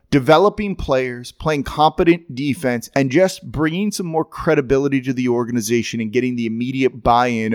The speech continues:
of the roster right now. Stan Van Gundy checks a lot of those boxes. So did Ty Lue, who was likely their first choice for this job,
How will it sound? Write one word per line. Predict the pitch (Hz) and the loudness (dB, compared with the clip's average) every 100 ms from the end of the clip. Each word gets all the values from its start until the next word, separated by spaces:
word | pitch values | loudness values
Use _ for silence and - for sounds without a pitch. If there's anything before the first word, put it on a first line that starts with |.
| - | -2
of | 117 110 101 | -2 -2 -4
the | 113 | -6
roster | 104 101 - 104 | -4 -6 -6 -10
right | 95 92 92 | -6 -6 -6
now. | 131 98 - _ - - | -6 -6 -8 _ -20 -16
Stan | - 190 220 | -4 -2 -2
Van | 240 247 | -2 -2
Gundy | 165 156 156 147 | -4 -2 -4 -6
checks | - 160 165 | -4 -2 0
a | |
lot | 143 131 | 2 2
of | 120 | 2
those | 110 98 | -2 -2
boxes. | 123 131 - 107 | 2 2 0 -8
So | - 165 | 2 4
did | 185 190 | 4 2
Ty | 151 160 131 | -2 0 2
Lue, | 113 120 | 2 -2
who | 117 120 | -2 0
was | 113 | 0
likely | 110 113 113 135 | 4 2 2 -2
their | 120 120 | 2 0
first | - 135 135 | 2 0 0
choice | - 107 101 | -2 0 0
for | - 110 | -2 -4
this | 98 95 - | -4 -4 -4
job, | 104 95 95 | 0 2 2